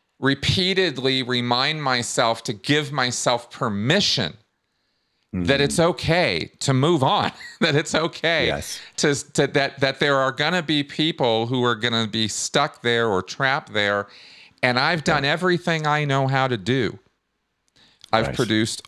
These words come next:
Speaker 1: all the content I know how to produce. I've said everything there
Speaker 2: Yeah.
Speaker 1: is to say.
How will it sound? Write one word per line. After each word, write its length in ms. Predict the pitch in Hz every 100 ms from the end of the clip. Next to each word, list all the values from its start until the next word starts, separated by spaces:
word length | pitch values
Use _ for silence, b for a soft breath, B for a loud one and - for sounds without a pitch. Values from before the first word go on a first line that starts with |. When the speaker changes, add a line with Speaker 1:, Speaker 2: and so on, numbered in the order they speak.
| -
Speaker 1:
all 240 | 131 165
the 120 | 175
content 600 | 156 165 147 143 135 117
I 120 | 117 113
know 220 | 117 113
how 220 | 113 123
to 80 | 120
produce. 600 | - 127 110 104 101 -
I've 100 | 92
said 260 | - 113 104
everything 560 | 135 156 143 151 139
there 160 | 127 123
Speaker 2:
Yeah. 60 | 120
Speaker 1:
is 100 | -
to 120 | -
say. 480 | 110 - 113 95 78